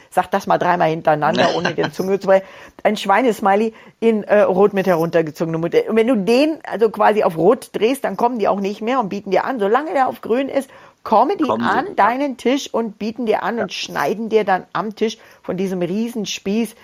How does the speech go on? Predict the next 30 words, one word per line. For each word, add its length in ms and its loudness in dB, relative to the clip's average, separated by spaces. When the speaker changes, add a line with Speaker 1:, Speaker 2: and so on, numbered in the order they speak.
Speaker 1:
Steaks, 720 -2
Hühnchen, 720 2
Pute, 600 4
Truthahn. 760 2
Speaker 2:
Alles, 240 -4
alles. 240 0
Speaker 1:
A-, 40 2
alles, 340 4
Speaker 2:
Und 40 0
vor 40 0
allem 160 2
Speaker 1:
was 160 -4
das 200 4
Speaker 2:
vor 80 -4
Speaker 1:
Herz 260 -4
begehrt. 500 -4
Speaker 2:
Vor 160 0
allen 120 2
Dingen, 120 -2
Inga, 280 0
solange 360 2
das 160 -4
auf 200 -6
Rot, 300 2
wenn 120 -4
das 160 -6
auf 140 -10
Rot 240 -10
steht, 320 -10
das, 140 -10